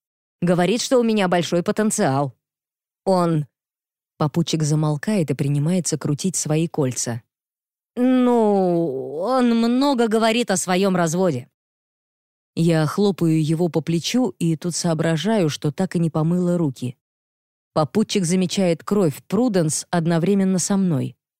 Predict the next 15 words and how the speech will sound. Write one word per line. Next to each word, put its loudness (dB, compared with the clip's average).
У 2
него 2
плохо 0
получается -2
скрыть -4
своё 0
отвращение — -2
и 2
я 4
вижу, 0
как -4
его 0
лицо 0
искажает 0
гримаса. -2